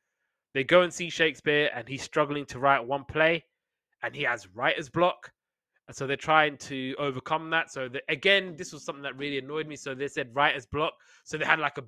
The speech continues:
big wall where it says writers on there and they have to try and overcome it. <sighs> Whatever.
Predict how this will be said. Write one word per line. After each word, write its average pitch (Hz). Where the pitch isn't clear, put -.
big 175
wall 151
where 135
it 135
says 143
writers 143
on 135
there 135
and 135
they 139
have 143
to 147
try 156
and 143
overcome 151
it. 143
<sighs> -
Whatever. 104